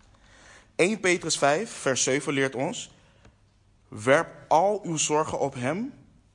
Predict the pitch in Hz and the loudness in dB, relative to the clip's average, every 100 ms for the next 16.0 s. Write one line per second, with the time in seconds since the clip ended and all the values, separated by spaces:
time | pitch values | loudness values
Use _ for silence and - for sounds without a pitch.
0 | _ _ _ _ 113 117 113 107 113 135 | _ _ _ _ -4 -2 -2 -2 0 0
1 | 147 151 - - - - 127 120 - - | -2 -8 -18 -18 -6 -2 0 -2 -4 -4
2 | 113 101 92 - _ _ _ _ _ _ | -4 -6 -12 -18 _ _ _ _ _ _
3 | _ _ _ _ _ _ _ _ - - | _ _ _ _ _ _ _ _ -20 -20
4 | - _ _ - 127 117 - 208 143 147 | -20 _ _ 0 2 2 2 0 4 4
5 | 151 151 - 123 - 139 139 151 127 120 | 4 0 0 -2 0 4 4 2 -4 -4
6 | 139 156 139 139 123 120 120 139 - - | -4 -4 -6 -4 -2 -2 -2 -6 -8 -12
7 | - _ 123 113 113 120 185 - - - | -20 _ -4 -4 -2 -4 -2 -6 -8 -20
8 | - _ _ _ _ 127 123 156 160 156 | -20 _ _ _ _ -4 -2 -2 -2 -2
9 | 131 - 110 90 - - _ _ _ _ | -6 -6 -6 -8 -14 -20 _ _ _ _
10 | - - - 117 127 156 156 139 135 123 | -20 -16 -6 2 2 2 0 -2 -2 -4
11 | 101 120 139 147 - 151 123 117 123 117 | -2 0 2 0 -2 0 0 0 -2 -4
12 | 107 107 113 127 139 107 104 - - - | -4 -6 0 0 0 -4 -6 -10 -18 -20
13 | - _ _ _ _ _ _ _ _ _ | -20 _ _ _ _ _ _ _ _ _
14 | 127 127 175 214 196 135 131 110 113 101 | -2 4 4 4 -2 -2 -4 -4 -6 -8
15 | 101 151 139 131 185 135 110 113 127 | 0 0 0 -2 -2 -2 -6 -4 -6